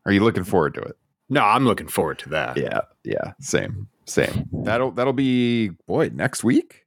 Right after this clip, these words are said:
Speaker 1: I guess. We'll be recording that, so I'll have to watch that this weekend. In Your House, Final Four, for those of you who are patrons. And by the way, we just had a new sign up about a half hour ago.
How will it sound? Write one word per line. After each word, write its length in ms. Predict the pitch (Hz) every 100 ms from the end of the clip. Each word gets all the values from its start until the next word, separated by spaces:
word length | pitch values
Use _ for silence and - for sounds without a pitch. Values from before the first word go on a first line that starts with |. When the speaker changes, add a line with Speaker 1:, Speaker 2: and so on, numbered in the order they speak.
| _ -
Speaker 1:
I 60 | 165
guess. 720 | 143 214 - - - - _ _ _ _
We'll 120 | 135
be 100 | 143
recording 440 | 143 135 143 220
that, 180 | 90 69
so 100 | -
I'll 20 | 113
have 40 |
to 60 | 117
watch 180 | 120
that 120 | 127 110
this 180 | 113
weekend. 320 | 135 143 98 67
In 100 | 123
Your 120 | 160
House, 420 | 123 123 127 - _ _ _ _ _
Final 340 | - 123 139
Four, 320 | 127 - 131 98
for 120 | 104
those 240 | 101 107
of 100 | 104
you 160 | 104 110
who 140 | 110
are 180 | 101 85
patrons. 600 | - 139 139 - 90 107
And 160 | 110 98
by 100 | 101
the 80 | 104
way, 120 | 117
we 100 | 110
just 240 | 98 147
had 140 | 208 208
a 40 |
new 140 | 139
sign 340 | 170 - 139 156
up 80 | -
about 140 | 92
a 60 | 80
half 260 | 131 160
hour 240 | 147 180 147
ago. 340 | 82 65 73